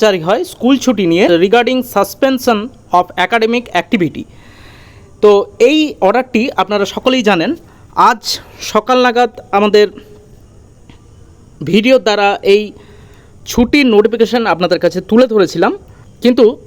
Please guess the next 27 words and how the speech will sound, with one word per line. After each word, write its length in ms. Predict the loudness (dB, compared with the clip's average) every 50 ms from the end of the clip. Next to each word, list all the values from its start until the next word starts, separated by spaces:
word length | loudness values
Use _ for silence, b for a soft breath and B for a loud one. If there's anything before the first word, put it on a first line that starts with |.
| -16 -2 2
সেই 180 | 2 2 2 0 -6 -4 -2 -2
অর্ডারকে 420 | 0 0 0 -2 -2 0 2 2 4 2 2 0
মডিফাই 360 | 0 0 0 2 2 0 0 0 0 0
করে 180 | 2 2 2 0 -2 -4 B B B B B B B B -2 0
আবারও 220 | 2 2 2 2 0 0
একটি 140 | 0 0 2 2 2
নতুন 240 | 2 2 2 0 0 0 0 0 0
অর্ডার 240 | 0 2 0 0 -2 -4 -8 b b b b b _ -6 -2 0
জারি 220 | 0 2 2 0 0 0
হয় 160 | -2 -4 -4 -6 -12 -14 -8 -2 0
বারো 220 | 0 2 2 2 0 0 0
ছয় 200 | 0 0 2 2 2 2
দু 60 | 2 2
হাজার 180 | 2 2 0 0 -2 -2
পঁচিশ 280 | -2 0 0 0 -2 0 0
তারিখে, 300 | 0 0 0 0 0 0 0 -2 -6 -4 -2
যেখানে 320 | 0 0 0 0 0 0 0 0 -2 -6 -10 -8 -4
হয় 140 | 0 0 2 2 2
regarding 280 | 2 2 2 2 0 -2 -2 -4
suspension 600 | -4 -4 -2 -2 -2 -2 0 0 0 -2 -2 -2 -2 -4 -6 -4 0 2 2
of 80 | 2 0 -2 -4 -4 -4 -2
academic 420 | 0 0 0 0 0 0 -2 -4 -4 -4 -4 -4
activity। 460 | -2 -2 0 0 0 0 -2 -4 -10 -12 -16 b b b b b b b b b b b b b b b b -4 -2 -2
এখানে 220 | 0 0 0 0 0 0
বলা 140 | 0 0 0 0
হয়, 160 | -2 -2 -4 -6 -14 b b b b b b b _ 0 2 2
এই 80 | 2